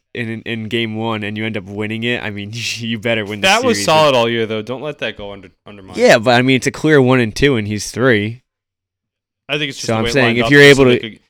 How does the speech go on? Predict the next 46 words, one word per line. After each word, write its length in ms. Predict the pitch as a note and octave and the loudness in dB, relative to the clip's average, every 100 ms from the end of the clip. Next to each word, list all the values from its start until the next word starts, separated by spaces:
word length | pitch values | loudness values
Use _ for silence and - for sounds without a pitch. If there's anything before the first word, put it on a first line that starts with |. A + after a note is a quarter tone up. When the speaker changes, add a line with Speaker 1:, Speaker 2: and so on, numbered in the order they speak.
| - | -12
Speaker 2:
it's 120 | E3 | -8
just 160 | G3 - | -6 -4
the 80 | F3+ | -2
way 120 | E3 | -2
it 60 | |
lined 200 | C3+ C3 | 0 -2
up 120 | B2+ G2 | -4 -8
just 160 | A2+ - | -16 -8
'cause 180 | A2 - _ _ | -8 -8 _ _
that's 200 | - A2 | -14 -12
how 100 | A2+ | -10
they 140 | G2+ G2 | -8 -8
were 120 | G2 | -10
able 220 | F#2+ F2+ | -12 -14
to 20 | F2+ | -14
get 120 | F2+ | -12
in, 180 | G2+ F2 | -12 -12
right? 180 | F2 A2 _ _ _ _ _ | -16 -20 _ _ _ _ _
Speaker 1:
No, 160 | - G2+ | -14 -10
that 120 | G2+ | -8
was 120 | A2+ | -8
definitely 300 | A#2 G#2+ G2+ | -8 -10 -10
a 40 | F#2+ | -12
business 360 | F#2+ F2+ F#2 - | -12 -14 -16 -18
decision. 480 | - F#2 F#2 F#2 _ _ _ | -16 -16 -16 -20 _ _ _
Speaker 2:
You 80 | A2 | -16
think? 320 | G#2+ E3 G#3+ _ _ _ _ _ G#2+ | -10 -10 -10 _ _ _ _ _ -12
Speaker 1:
Hundred 240 | A#2 A2 | -10 -10
percent. 420 | F#2+ - F#2 F#2 _ _ _ _ _ _ _ _ _ _ - A#2+ | -14 -14 -14 -16 _ _ _ _ _ _ _ _ _ _ -20 -18
Speaker 2:
I 40 | |
like 220 | A#2+ A#2+ | -16 -16
it, 100 | A#2+ - | -20 -16
yeah. 140 | A#2+ A#2 _ _ - - - | -16 -16 _ _ -20 -20 -16
Roll 220 | A#2+ C3+ | -10 -6
Diamondbacks, 500 | A#2+ B2+ A#2+ G#2+ A2 | -4 -4 -4 -8 -8
though. 100 | A2 G#2+ | -8 -8
I 80 | |
wanna 180 | A2 A2 | -8 -10
see 120 | - G#2+ | -12 -14
them 140 | G#2+ | -12
go 80 | G#2 | -12
on 120 | G2+ | -14
to 80 | G#2 | -16
the 60 | G2+ | -16
next 220 | G2 - | -16 -18
round. 160 | G#2 | -20